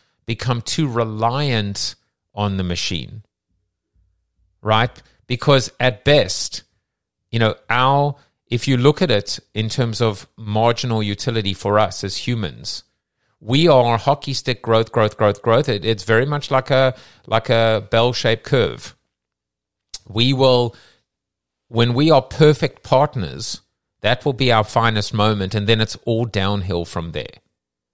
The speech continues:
And, and soon we have zero value anymore. We are just, uh, oxygen invaders. That's the fear. That's the fear articulated in a nutshell by the,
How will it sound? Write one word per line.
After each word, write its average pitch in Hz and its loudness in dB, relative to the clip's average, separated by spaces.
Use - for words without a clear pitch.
And, 95 0
and 92 -4
soon 101 -4
we 95 -4
have 92 -2
zero 101 2
value 92 -4
anymore. 87 -6
We 98 -2
are 98 2
just, 104 -2
uh, 92 0
oxygen 104 -2
invaders. 90 -4
That's 143 0
the 156 0
fear. 104 0
That's 135 0
the 131 -2
fear 135 2
articulated 117 -4
in 143 2
a 143 0
nutshell 113 -4
by 107 0
the, 101 0